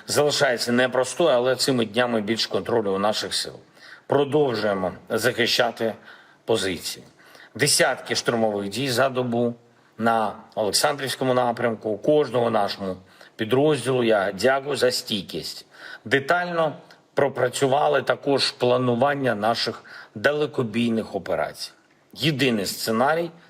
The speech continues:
це примус Росії до закінчення війни, так як це можливо, так як реально спрацює. І це санкції світу,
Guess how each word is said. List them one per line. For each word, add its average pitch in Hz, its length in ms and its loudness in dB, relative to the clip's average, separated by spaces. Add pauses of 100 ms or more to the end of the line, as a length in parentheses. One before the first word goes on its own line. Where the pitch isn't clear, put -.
(140)
це 117 220 2
примус 107 440 0
Росії 147 640 -2 (300)
до 113 120 0
закінчення 104 580 -2
війни, 107 500 -2 (380)
так 110 260 -2
як 101 140 -2
це - 120 -2
можливо, 117 600 -2 (160)
так 120 280 0
як 127 220 -6 (220)
реально 101 500 0 (340)
спрацює. - 540 -2 (540)
І 117 80 -8
це 101 320 2 (220)
санкції 151 760 -2
світу, 92 680 -4